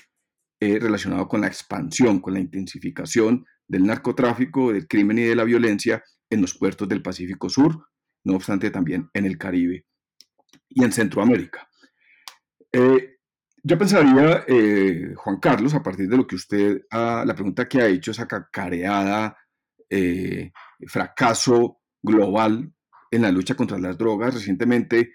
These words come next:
escribí una columna, eh, de opinión a raíz precisamente de el tercer fracaso y el tercer hundimiento de un proyecto de ley en Colombia para legalizar el consumo,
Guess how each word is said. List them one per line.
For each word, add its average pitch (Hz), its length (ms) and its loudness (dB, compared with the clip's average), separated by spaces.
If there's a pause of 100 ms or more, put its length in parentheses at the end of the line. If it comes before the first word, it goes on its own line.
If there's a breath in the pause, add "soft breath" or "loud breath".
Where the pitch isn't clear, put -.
(200 soft breath)
escribí 95 340 2
una 104 160 2
columna, 101 680 0 (600)
eh, 104 120 0
de 110 100 4
opinión 143 680 4 (300)
a 117 100 -4
raíz 98 380 2
precisamente 135 760 2
de 120 400 4 (460)
el 95 380 -4
tercer - 440 2
fracaso 151 920 -2 (200)
y 107 120 -2
el 90 120 -2
tercer 113 360 0
hundimiento 123 880 4
de 107 80 -2
un 98 120 0
proyecto 110 380 -2
de 107 80 2
ley 92 140 0
en 101 80 -4
Colombia 113 400 0
para 98 180 -4
legalizar 110 640 -2 (520)
el - 120 -8
consumo, 98 640 -2